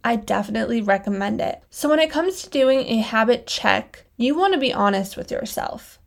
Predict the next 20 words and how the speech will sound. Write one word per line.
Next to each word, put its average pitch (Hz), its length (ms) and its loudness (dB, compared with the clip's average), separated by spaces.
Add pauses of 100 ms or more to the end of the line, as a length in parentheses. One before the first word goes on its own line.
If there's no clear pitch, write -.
What 233 240 2
habits 226 600 0
are 208 140 4
holding 202 460 0
you 190 100 2
back? - 580 -6 (920)
What 254 200 6
habits 247 600 4 (120)
aren't 226 360 -2
benefiting 226 640 0
your 208 140 0
future 202 440 -2
self 240 680 4
that 262 180 2
you 269 140 0
need 254 220 2
to 269 100 4
let 226 260 0
go 240 320 4
of? - 520 -2